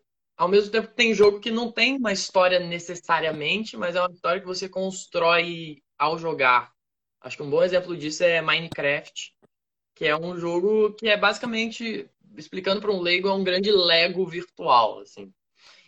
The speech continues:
E que você vai jogar com seus amigos e você vai explorar o mundo, e o mundo sempre é gerado aleatoriamente pra cada vez que você joga.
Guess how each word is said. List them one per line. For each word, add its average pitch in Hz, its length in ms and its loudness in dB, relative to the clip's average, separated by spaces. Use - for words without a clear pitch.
E 135 220 0
que 143 100 -12
você 160 240 -2
vai 160 240 2
jogar 165 240 2
com - 80 -6
seus 175 200 -2
amigos 170 540 0
e 160 60 -8
você 151 280 -8
vai 147 300 2
explorar 143 640 0
o 180 140 0
mundo, 185 500 -6
e 156 160 -2
o 156 60 -6
mundo 180 320 -4
sempre 196 520 -2
é 156 440 4
gerado 143 440 2
aleatoriamente 151 1120 0
pra 131 120 -10
cada 160 260 0
vez 143 200 0
que - 60 -20
você 135 260 -6
joga. 123 380 -6